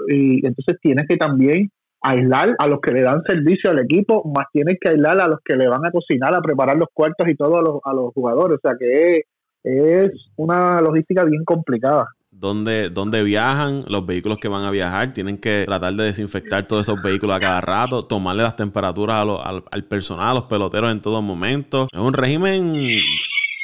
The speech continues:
Speaker 2: militar lo que van a tener que, que establecer. Y conociendo al ser humano, uno como ser humano, por más buena persona o por más persona de orden, de ley y orden que usted sea, cuatro o cinco meses, usted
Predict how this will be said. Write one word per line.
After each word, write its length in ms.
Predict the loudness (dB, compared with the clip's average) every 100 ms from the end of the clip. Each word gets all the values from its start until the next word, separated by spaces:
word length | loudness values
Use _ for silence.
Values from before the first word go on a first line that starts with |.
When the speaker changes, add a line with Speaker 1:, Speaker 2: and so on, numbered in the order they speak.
| -8 0
Speaker 2:
militar 480 | 2 2 2 2
lo 120 | 2 2
que 60 |
van 120 | 2
a 80 | 0
tener 280 | 0 0 0
que, 240 | -2 -2 -2
que 60 |
establecer. 760 | -4 -2 0 0 -2 0 -2 -4 0
Y 260 | 2 2
conociendo 440 | 0 0 0 0 0
al 60 |
ser 160 | 0 0
humano, 360 | 2 2 0 -2 -8 -2
uno 240 | 0 2
como 180 | 2 0
ser 160 | 0 -2
humano, 380 | -2 -2 -2
por 180 | 0 0
más 280 | 0 -2 2
buena 280 | 2 2 0
persona 440 | -2 -4 -4 -2
o 40 | -2
por 160 | -2
más 320 | -2 -2 -4 -8 -6
persona 400 | -4 -4 -4 -2
de 120 | 0
orden, 440 | 0 -2 -2 -4 -4
de 120 | -2
ley 140 | 0
y 20 | 0
orden 240 | 0 -6
que 100 | -6
usted 220 | -6 -6
sea, 240 | -4 -4 -2
cuatro 280 | 0 0
o 40 | 0
cinco 360 | -2 -2 -4
meses, 360 | -4 -6 -10 -16 -20 _ -6
usted 640 | -6 -6 -2 0 0